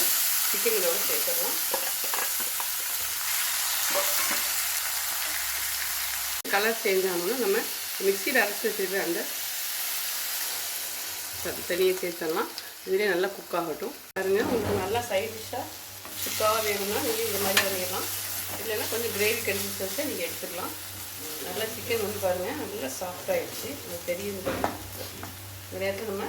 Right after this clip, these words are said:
ஃப்ரெஷ்ஷாக மல்லித்தழை போட்டுட்டு கொஞ்சம் கருவேப்பிலை போட்டுக்கலாம்.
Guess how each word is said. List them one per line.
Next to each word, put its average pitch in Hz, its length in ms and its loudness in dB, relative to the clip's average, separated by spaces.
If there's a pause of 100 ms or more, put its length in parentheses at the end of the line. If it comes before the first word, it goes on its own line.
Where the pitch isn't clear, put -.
ஃப்ரெஷ்ஷாக 208 420 -4 (680)
மல்லித்தழை 196 440 -6
போட்டுட்டு 180 320 -4 (1200)
கொஞ்சம் 226 260 -4
கருவேப்பிலை 180 440 0
போட்டுக்கலாம். 170 420 -10